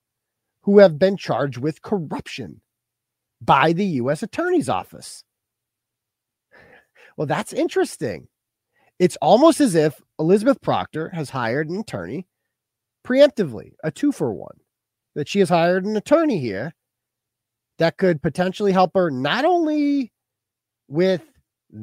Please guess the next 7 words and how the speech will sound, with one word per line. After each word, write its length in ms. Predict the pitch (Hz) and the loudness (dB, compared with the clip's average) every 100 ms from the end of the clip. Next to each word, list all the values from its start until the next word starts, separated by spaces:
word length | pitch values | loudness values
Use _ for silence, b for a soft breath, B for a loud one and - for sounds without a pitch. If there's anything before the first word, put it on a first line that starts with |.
| 117 123 123 - | -14 -14 -14 -6
uh, 340 | 131 127 120 - | -2 -2 -2 -4
you 120 | 143 | -4
know, 140 | 127 | -4
this 180 | 127 135 | -4 -6
Rule 220 | 147 214 | 0 0
seventeen 680 | - 196 156 143 254 320 247 | 0 -2 -4 -6 -4 -4 -4
thing, 420 | 151 98 101 | -6 -6 -8